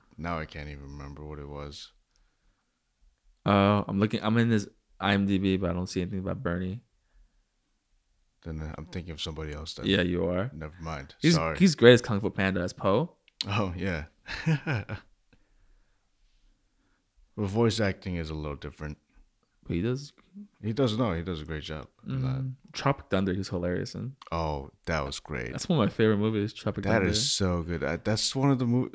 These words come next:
Speaker 1: Robert Downey Junior actually got nominated for an Oscar for that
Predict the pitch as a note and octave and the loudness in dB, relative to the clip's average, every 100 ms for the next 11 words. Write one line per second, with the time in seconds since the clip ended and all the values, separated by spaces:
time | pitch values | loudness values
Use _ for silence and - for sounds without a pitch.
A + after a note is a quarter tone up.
0 | - G2+ A#2+ C#3 B2 B2+ A#2 F#2+ G#2 G2 | -4 2 4 4 4 4 4 2 2 2
1 | - F#2 F#2 - F2+ F2 D2+ D#2+ D#2 D#2 | 2 0 -2 -4 -4 -2 -2 -2 -2 -2
2 | D2 D2 C#2+ D2+ C#2+ C#2 C2+ - C2+ C#2 | -4 -6 -10 -10 -10 -10 -10 -12 -14 -12
3 | C2+ C2 | -10 -12